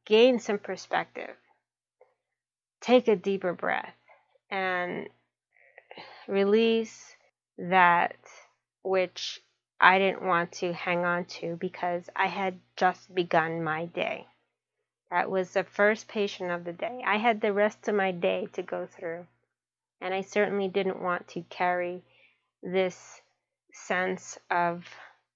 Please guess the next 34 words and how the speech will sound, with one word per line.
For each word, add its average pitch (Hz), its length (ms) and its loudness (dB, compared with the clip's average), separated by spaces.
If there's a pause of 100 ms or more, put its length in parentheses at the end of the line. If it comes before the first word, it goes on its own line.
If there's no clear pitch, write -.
(560)
um, 175 400 -8 (1400)
possibility, 196 1000 2 (160)
<laughs> - 180 -8
right? 196 580 -2 (920)
So - 140 -10
to 220 100 2
keep 240 220 2
myself 214 440 2
open, 240 340 6
to 202 100 -6
keep 190 180 -6
myself 180 360 -4
grounded, 190 720 2 (220)
and 165 540 -4 (1200)
in 175 120 0
a 180 60 2
caring 208 440 4
heart, 170 420 -4 (920)
getting 196 280 2
air 175 160 2
was 170 160 0
the 170 60 -12
first 175 320 -2
thing. 175 180 0
Then 208 140 2
I 220 80 4
had 214 220 2
water. 185 500 4
I 180 60 -2
had 180 240 0
a 175 60 -2
glass 180 360 -2
of 175 80 -4
water, 170 460 0